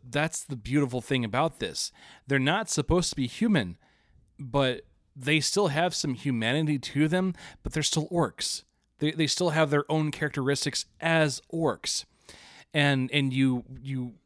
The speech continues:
read about these, these orcs working together towards a common goal of being able to achieve peace, finally, and be able to live the way that orcs used to be able to do so before the corruption from Genesta.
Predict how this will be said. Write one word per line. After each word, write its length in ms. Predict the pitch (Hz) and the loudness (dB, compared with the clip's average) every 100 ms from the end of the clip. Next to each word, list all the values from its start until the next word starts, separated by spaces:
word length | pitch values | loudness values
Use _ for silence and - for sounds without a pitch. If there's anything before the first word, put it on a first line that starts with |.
| _ _ _ _ _ _ _ 156 123 113 | _ _ _ _ _ _ _ -14 -12 -4
read 240 | 135 180 185 | 0 2 2
about 280 | 147 143 | 4 2
these, 340 | - 120 117 98 | 2 0 -2 -2
these 220 | 131 120 | -4 -2
orcs 360 | 156 135 123 - | 0 0 0 -4
working 480 | 113 139 156 165 | -2 -2 0 0
together 480 | 123 104 131 139 127 | 0 0 2 2 2
towards 380 | 110 - 135 120 | 0 -2 -2 -2
a 60 | 113 | -6
common 480 | - 143 143 123 | -4 0 2 0
goal 340 | 101 123 139 120 | -2 0 2 0
of 160 | 98 | -2
being 220 | 95 135 131 | -2 0 0
able 220 | 120 120 | -2 -4
to 360 | - 131 117 110 - - - | -4 -2 -2 -4 -12 -20 -6
achieve 560 | 117 - - 156 131 - - | -2 0 0 2 -2 -4 -12
peace, 540 | - 165 120 - - - | -4 -2 -2 -4 -8 -10
finally, 760 | - - 147 160 139 95 73 _ _ _ - - _ | -14 -6 -2 0 0 -2 -8 _ _ _ -20 -20 _
and 160 | - 135 | -4 0
be 60 | |
able 160 | 143 143 | 2 2
to 120 | 139 | 2
live 680 | 123 110 120 185 147 101 95 - - - | -2 -2 0 4 4 2 -6 -20 -20 -14
the 160 | 120 120 | -6 0
way 180 | 135 | 4
that 160 | 127 123 | 4 2
orcs 380 | 135 131 - - | 0 -2 -2 -8
used 340 | 117 139 139 | 2 4 4
to 60 | 131 | 2
be 80 | 131 | 0
able 80 | |
to 100 | 117 | 0
do 240 | 107 131 143 | -2 0 0
so 220 | - 113 | 0 -2
before 680 | 101 113 - 139 151 113 92 - - - | -4 -8 0 4 6 4 0 -12 -20 -4
the 140 | 120 | -2
corruption 600 | 113 - 131 151 - 135 | -2 0 2 2 2 0
from 240 | 117 117 113 | -2 -2 -2
Genesta. 640 | 120 123 127 - - 67 | 0 0 0 -2 -6 -12